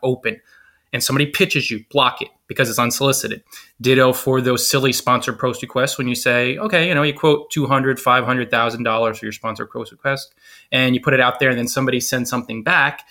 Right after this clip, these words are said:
and they say, "Hey, twenty dollars, that's what I have to offer you. That's my budget." And you guys know exactly what I'm talking about. Unsolicited, you know, those silly horse crap emails that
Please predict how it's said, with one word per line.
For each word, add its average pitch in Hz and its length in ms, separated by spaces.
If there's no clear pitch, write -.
and 117 100
they 113 60
say, 113 180
"Hey, 135 320
twenty 123 440
dollars, - 580
that's - 160
what - 80
I 113 80
have 113 380
to - 80
offer 117 260
you. 113 100
That's 117 220
my 117 100
budget." - 380
And 196 100
you 226 40
guys 185 200
know 156 80
exactly 123 440
what 117 80
I'm 110 80
talking 113 260
about. 110 340
Unsolicited, 120 880
you 147 100
know, 127 160
those 120 180
silly 156 680
horse 151 260
crap - 600
emails 135 640
that 123 300